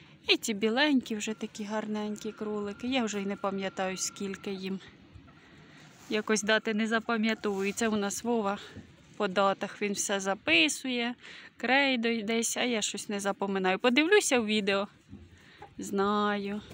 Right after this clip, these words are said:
Один з чорним носиком, а звичай-, один звичайний біленький.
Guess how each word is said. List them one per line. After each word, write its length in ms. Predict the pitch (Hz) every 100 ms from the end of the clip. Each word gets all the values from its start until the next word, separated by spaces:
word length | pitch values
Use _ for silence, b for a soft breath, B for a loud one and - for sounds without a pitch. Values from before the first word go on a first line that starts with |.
| - _ _ B B B -
Один 300 | - 196 208
з 60 | 196
чорним 440 | 269 254 214 202
носиком, 600 | 196 196 - 208 - 208
а 80 | 214
звичай-, 420 | 233 240 - -
один 240 | 240 247 190
звичайний 580 | 180 175 202 196 190
біленький. 800 | 190 196 196 196 202 202 220 214